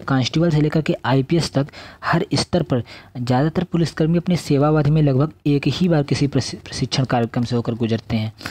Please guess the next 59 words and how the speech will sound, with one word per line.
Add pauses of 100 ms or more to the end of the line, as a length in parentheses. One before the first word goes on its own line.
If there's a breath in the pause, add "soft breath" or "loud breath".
(400 loud breath)
सरकार
जो
है
तो
पुलिस
आधुनिकीकरण
की
जद
में
प्रशिक्षण
केंद्रों
की
भौतिक
सुविधाओं
का
तो
विस्तार
कर
रही
है, (280 loud breath)
करती
जा
रही
है। (360 loud breath)
उसमें
ऐसे
प्रशिक्षण
कार्यक्रमों
की
भी
व्यग्रता,
व्यग्रता
बिल्कुल
भी
नहीं
दिखती
है, (300 loud breath)
जो
कि
एक
औसत
पुलिसकर्मी
को
लोकतांत्रिक
समाज
की
अपेक्षाओं
के
अनुरूप
जनता
की
मित्र
पुलिस
बनने
में
मदद
कर
सके,
है